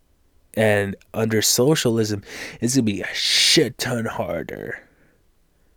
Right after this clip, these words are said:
And not only that, in terms of how it's gonna affect you as an individual,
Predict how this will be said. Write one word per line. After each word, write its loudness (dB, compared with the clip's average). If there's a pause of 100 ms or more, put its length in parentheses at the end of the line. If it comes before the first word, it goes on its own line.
(880)
And 4
not 6
only 2
that, 2 (360)
in 2
terms 2
of 4
how 2
it's 0
gonna 0
affect 0
you 0
as 2
an -4
individual, -2